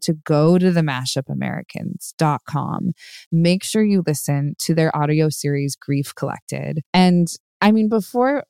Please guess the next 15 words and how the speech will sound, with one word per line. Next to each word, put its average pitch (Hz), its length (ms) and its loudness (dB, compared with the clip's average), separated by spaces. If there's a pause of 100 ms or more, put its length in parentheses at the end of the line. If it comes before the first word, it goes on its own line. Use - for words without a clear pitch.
I 220 100 2
let 226 180 -2
you 208 120 -4
guys 202 220 0
go, 214 140 2
I 196 120 2
do, 214 320 -4 (480)
we 214 160 -2
touched - 320 -6
on 269 80 -2
it 233 260 -2
in 196 80 2
the 190 80 4
beginning, 180 380 2
but 180 180 2